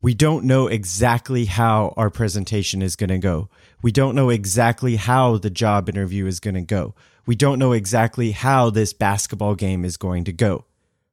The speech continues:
Unpredictability and pressure. There's stakes. There's tough emotions.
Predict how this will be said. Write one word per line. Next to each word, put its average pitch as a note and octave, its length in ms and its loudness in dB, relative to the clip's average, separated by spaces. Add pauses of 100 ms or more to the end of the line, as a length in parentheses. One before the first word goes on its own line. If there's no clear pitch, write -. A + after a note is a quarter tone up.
(140)
Unpredictability B2 1080 2 (400)
and G#2+ 260 0
pressure. G2+ 560 0
There's G2+ 260 0
stakes. - 760 -2 (300)
There's G#2+ 260 2
tough - 280 0
emotions. F#2+ 680 -4